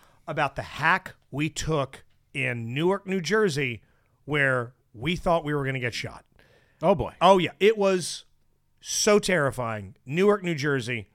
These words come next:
Speaker 1: one of the most scumbag cities that I would still visit before a dirt road in Mexico.
Speaker 2: And that, it sounded like it was a thirty-minute drive, which it, that seems that it should be,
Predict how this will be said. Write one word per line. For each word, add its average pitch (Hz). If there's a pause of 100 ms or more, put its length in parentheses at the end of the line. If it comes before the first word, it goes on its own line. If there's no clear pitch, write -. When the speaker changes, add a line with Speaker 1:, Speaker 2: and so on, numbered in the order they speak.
(200)
Speaker 1:
one 151
of 165
the 156
most 139
scumbag 147
cities 127 (440)
that 160
I 160
would 175
still 320
visit 185
before 196 (220)
a 165
dirt 190
road 233
in 208
Mexico. 196
Speaker 2:
And 131
that, 247
it 151
sounded 254
like 214
it 175
was 156
a 127
thirty-minute 170
drive, 107
which -
it, -
that 170
seems 208
that 156
it 147
should 131
be, 120